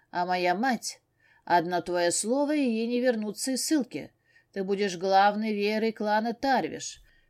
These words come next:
Пойдём со мной, пока Рейнхард не довёл тебя до смерти. Мы вернёмся в гнездо,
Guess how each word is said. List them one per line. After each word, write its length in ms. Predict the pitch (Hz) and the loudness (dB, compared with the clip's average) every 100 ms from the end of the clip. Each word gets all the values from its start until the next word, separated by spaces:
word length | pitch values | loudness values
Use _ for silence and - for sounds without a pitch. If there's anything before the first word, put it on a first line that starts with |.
| - | -2
Пойдём 440 | 285 277 269 262 | 2 4 4 4
со 200 | - 269 | 4 2
мной, 220 | 269 285 | 2 0
пока 400 | 220 180 196 190 | 2 0 4 4
Рейнхард 480 | 208 214 196 214 - | 4 0 -2 -6 -4
не 100 | 220 | -4
довёл 360 | 202 202 202 196 | 0 2 2 -2
тебя 260 | 233 226 | 0 0
до 160 | 226 247 | 2 2
смерти. 640 | - 175 151 - 160 160 _ _ _ - | 0 -2 -4 -4 -6 -6 _ _ _ -2
Мы 140 | 311 | 2
вернёмся 560 | 247 202 208 196 - 170 | 2 2 -2 -4 -4 -2
в 60 | |
гнездо, 640 | 165 170 156 147 185 262 | -2 0 -2 0 2 2